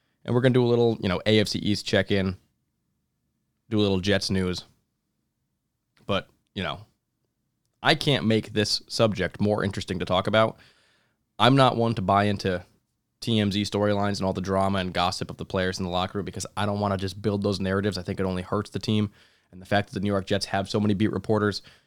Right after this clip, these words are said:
so many people within the fan base that like to comment on it and, and bring it to the public eye, I think it actually hurts the team. So I try not to be a part of that. But, like,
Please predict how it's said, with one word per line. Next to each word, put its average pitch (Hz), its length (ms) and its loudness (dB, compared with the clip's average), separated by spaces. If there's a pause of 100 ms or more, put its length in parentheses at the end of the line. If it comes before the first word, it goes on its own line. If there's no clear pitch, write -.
so 107 200 2
many 107 160 2
people 104 360 0
within 101 180 -2
the 95 80 0
fan 95 260 -2
base 95 200 -2
that - 160 -8
like 95 120 -6
to 98 60 -8
comment 98 420 -2
on 95 160 0
it - 120 -6
and, 76 160 -12 (120)
and 82 180 -12
bring 95 160 -2
it 92 60 -6
to 95 60 -10
the 90 80 -6
public 95 340 -4
eye, 92 260 0 (960)
I - 40 -12
think 104 160 -2
it 104 60 -2
actually 101 260 -2
hurts - 280 -2
the - 80 -10
team. 107 240 0
So 110 100 0
I 107 80 6
try 117 160 4
not 101 200 0
to - 60 -10
be 101 80 0
a 92 40 -2
part 101 220 0
of 117 40 -4
that. 135 240 2 (880)
But, 98 120 -2
like, 87 320 -4